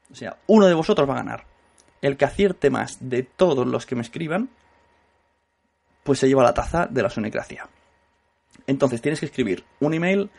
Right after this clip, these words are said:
a lasunecracia arroba gmail punto com. Recordemos que Sunecracia con dos N's, ¿vale? lasunecracia arroba gmail punto com. Eh, con el asunto Quiniela Podcast, ¿vale?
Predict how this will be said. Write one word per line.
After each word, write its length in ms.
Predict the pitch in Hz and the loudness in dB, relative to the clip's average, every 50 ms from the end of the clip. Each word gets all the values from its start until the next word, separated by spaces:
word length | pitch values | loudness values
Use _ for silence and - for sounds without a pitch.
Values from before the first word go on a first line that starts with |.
| _ _ _ - | _ _ _ -2
a 260 | - 139 160 185 - - _ _ _ - _ | 0 0 0 0 -2 -8 _ _ _ -12 _
lasunecracia 920 | - 131 131 - 139 135 127 131 - 165 160 - - 190 185 185 190 - _ _ _ _ _ _ | -2 0 0 2 2 2 2 2 0 -2 -2 0 0 0 0 0 -2 -6 _ _ _ _ _ _
arroba 340 | 123 120 120 147 160 170 160 | -4 -2 0 2 2 2 2
gmail 300 | - - 131 135 139 139 | 2 0 0 0 0 0
punto 220 | 143 135 131 - | -2 -2 -2 -2
com. 140 | - - 117 | -4 -4 -4
Recordemos 400 | - 104 - 120 139 165 170 - | -2 -2 0 0 0 -2 -2 -2
que 80 | - 135 | -4 -2
Sunecracia 540 | - 127 123 131 156 175 - - 196 - | -2 -2 -2 0 0 -2 0 0 0 0
con 160 | - 120 135 143 | 0 0 0 0
dos 180 | 139 - - | 0 0 -2
N's, 220 | - - - - 135 | -4 -6 -4 0 0
¿vale? 240 | 156 196 226 208 - | 2 2 0 -2 -4
lasunecracia 680 | - - - 113 113 117 113 - 170 170 - 123 123 | -8 -6 -4 -4 -4 -2 -2 -2 -2 -2 -2 -2 -2
arroba 240 | - 120 123 123 - | 0 2 2 2 0
gmail 280 | - 127 147 175 185 - | 0 -2 -2 -4 -4 -4
punto 220 | 139 135 - - | -4 -4 -4 -4
com. 180 | - - - - - _ - - - _ _ _ _ _ _ _ _ _ _ _ _ - | -6 -6 -10 -10 -12 _ -20 -20 -20 _ _ _ _ _ _ _ _ _ _ _ _ -4
Eh, 380 | - 127 127 120 123 123 120 123 113 | -2 0 0 0 0 0 -2 -2 0
con 120 | 120 120 | -2 0
el 100 | 123 123 | 0 0
asunto 720 | 120 - - 151 160 170 165 - - 190 196 208 214 220 - - _ _ _ _ _ _ _ _ _ _ _ _ _ _ _ _ _ _ _ _ | -2 -2 -4 -4 -4 -4 -6 -4 0 2 2 2 2 0 -4 -8 _ _ _ _ _ _ _ _ _ _ _ _ _ _ _ _ _ _ _ _
Quiniela 340 | - 180 185 190 170 139 120 | -2 0 2 4 4 4 2
Podcast, 600 | - 117 117 - - - - - - - - - - _ - - _ _ _ _ _ _ _ _ _ | 2 -2 -6 -8 -12 -16 -14 -14 -14 -18 -18 -20 -20 _ -20 -20 _ _ _ _ _ _ _ _ _
¿vale? 300 | 131 131 143 214 247 226 | 0 2 2 2 0 -4